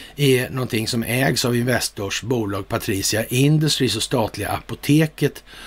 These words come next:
A B, och det var väl kanske inte alla som hade förstått det där, och en del, ja,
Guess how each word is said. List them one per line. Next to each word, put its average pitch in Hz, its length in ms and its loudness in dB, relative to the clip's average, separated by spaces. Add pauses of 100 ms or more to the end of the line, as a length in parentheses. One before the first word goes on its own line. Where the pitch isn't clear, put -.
(220)
A 131 360 2
B, 104 220 -4
och 123 160 -10
det 127 300 -4
var 123 200 -6
väl 113 100 -6
kanske 117 260 -4
inte 117 140 -2
alla 98 180 -2
som 104 140 -8
hade 113 160 -4
förstått 151 440 0
det 156 80 0
där, 113 180 0
och 113 160 -2
en 117 60 0
del, 104 220 0 (560)
ja, 117 200 0